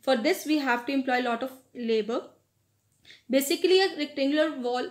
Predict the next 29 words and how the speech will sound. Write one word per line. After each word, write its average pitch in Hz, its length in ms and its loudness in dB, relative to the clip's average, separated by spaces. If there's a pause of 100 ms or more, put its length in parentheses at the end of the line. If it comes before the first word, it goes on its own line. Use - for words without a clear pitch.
is - 160 -8
constructed 262 460 -6
in 262 180 0
which 269 300 -2
we 254 200 -4
can 262 200 0
store 285 340 -6
rainwater 240 580 -2
and 247 320 -4
use 277 360 2
when 262 240 2
needed. 226 400 -2 (560)
Especially 381 540 4
in 370 100 4
the 349 80 0
villages 277 420 2
of 349 100 0
South 254 380 -2
India, 254 340 0
the 294 120 0
tank 277 440 4 (520)
is 262 240 -2 (260)
the 285 100 -6
main 294 420 4
source 277 380 -4
of 277 160 -2
water 247 240 -2
supply 254 480 0
for 269 240 -2